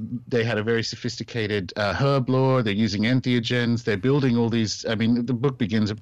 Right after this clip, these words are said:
discussing Göbekli Tepe, which I'll mention in a minute. But what appears to be the case is that given that, uh, their brains were the same size as ours or even slightly larger,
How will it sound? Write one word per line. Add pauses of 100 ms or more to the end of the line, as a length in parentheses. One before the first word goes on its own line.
(160)
discussing
Göbekli
Tepe,
which
I'll
mention
in
a
minute. (440)
But
what
appears
to
be
the
case
is
that (340)
given
that,
uh,
their
brains
were
the
same
size
as
ours
or
even
slightly
larger,